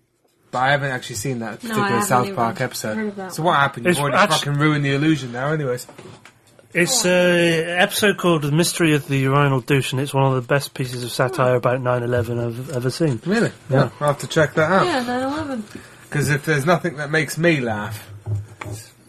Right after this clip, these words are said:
Speaker 1: nine eleven.
Speaker 2: <laughs>
Speaker 1: Which is actually coming up soon, isn't it? 'Cause we're
Speaker 2: Yeah.
Speaker 1: getting into September now.
Speaker 2: Yep.
Speaker 1: It's that time of year when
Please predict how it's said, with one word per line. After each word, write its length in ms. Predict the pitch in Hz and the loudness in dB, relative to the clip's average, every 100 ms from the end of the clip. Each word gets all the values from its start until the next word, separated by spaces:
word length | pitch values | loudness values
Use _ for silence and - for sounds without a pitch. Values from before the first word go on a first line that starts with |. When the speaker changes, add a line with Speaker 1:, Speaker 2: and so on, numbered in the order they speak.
| _ | _
Speaker 1:
nine 300 | 123 107 110 | -8 -6 -4
eleven. 460 | 110 110 104 104 104 | -4 -4 -4 -6 -8
Speaker 2:
<laughs> 40 | - - - - - - - - - | -14 -16 -20 -20 -20 -20 -20 -20 -10
Speaker 1:
Which 160 | 156 | -6
is 100 | 156 190 | -2 0
actually 260 | 180 180 | 0 -2
coming 280 | - 185 185 | -4 -2 0
up 180 | 226 - | 0 -2
soon, 300 | - 147 127 | -6 -6 -2
isn't 180 | 190 202 | -2 0
it? 160 | 143 - - _ - | -2 -4 -18 _ -8
'Cause 180 | 139 | -6
we're 340 | 147 143 139 135 - - - | -2 2 2 0 -6 -20 -16
Speaker 2:
Yeah. 80 | 247 | 0
Speaker 1:
getting 180 | 156 160 | 2 4
into 180 | 160 156 | 2 0
September 580 | - 156 - 151 151 156 | -2 -2 -2 -6 -4 -4
now. 280 | 156 160 151 _ | -4 -4 -6 _
Speaker 2:
Yep. 160 | 262 269 _ | -16 -16 _
Speaker 1:
It's 100 | - | -2
that 220 | 175 - | -2 -2
time 300 | 170 175 175 | -4 -2 0
of 60 | 170 | -2
year 340 | 165 170 170 | 0 0 0
when 440 | 156 151 151 147 | 0 0 0 -4